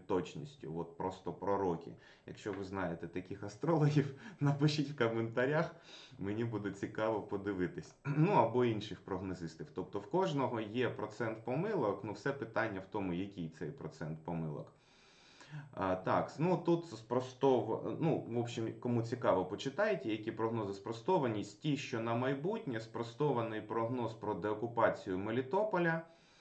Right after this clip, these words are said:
Е, значить, також я аналізую, чому ці були помилки зроблені мною, і намагаюся виправити їх в наступних прогнозах. Тобто зараз я вважаю, що Мелітополь буде деокуповано не скоро, ну, а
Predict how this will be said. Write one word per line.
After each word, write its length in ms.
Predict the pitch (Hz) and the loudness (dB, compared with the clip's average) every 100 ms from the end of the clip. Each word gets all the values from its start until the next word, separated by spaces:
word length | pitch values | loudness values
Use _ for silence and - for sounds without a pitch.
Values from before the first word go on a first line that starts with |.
| - - - - | -20 -20 -20 -6
Е, 280 | 98 104 98 | 2 4 4
значить, 400 | 98 117 113 113 | 2 0 -2 0
також 380 | 151 143 127 - | 4 4 2 2
я 100 | 120 | 4
аналізую, 580 | 110 107 107 110 104 90 | 4 2 0 0 0 0
чому 440 | - 113 110 151 | 2 2 2 0
ці 200 | 165 170 | 0 -2
були 280 | 156 160 160 | 2 4 2
помилки 640 | 156 156 151 147 143 135 | 4 4 4 4 2 0
зроблені 560 | 120 131 143 123 123 123 | 2 4 4 2 0 2
мною, 440 | 123 123 123 113 - | 2 0 2 0 0
і 120 | 165 | 0
намагаюся 640 | 139 110 110 127 107 - 101 | 0 0 -2 0 -2 -4 -8
виправити 720 | 95 123 139 110 95 98 95 | -2 -2 0 0 0 -2 -4
їх 280 | 107 117 92 | -4 -4 -4
в 20 | |
наступних 520 | 92 - 104 101 95 | -6 -6 -6 -4 -6
прогнозах. 720 | - 104 104 90 78 76 - _ - - - | -2 -2 0 -2 -2 -6 -12 _ -20 -20 -10
Тобто 240 | - - 120 | -8 -2 2
зараз 400 | 147 131 - 113 | 4 4 4 0
я 60 | |
вважаю, 380 | 101 104 107 90 | -2 -2 0 -2
що 280 | - 98 92 | -2 -2 0
Мелітополь 560 | 92 98 101 98 87 87 | 0 -2 0 0 0 -2
буде 260 | 98 85 | -2 -2
деокуповано 920 | 82 92 90 - 90 95 85 82 78 | -2 0 0 0 -4 0 0 0 0
не 280 | 82 98 95 | -2 -2 -4
скоро, 560 | - - 156 185 185 190 - - - - - | -6 -4 2 4 2 0 -10 -20 -20 -20 -10
ну, 460 | 104 113 160 151 - | -6 0 0 0 0
а 400 | 101 107 107 101 | 0 2 2 0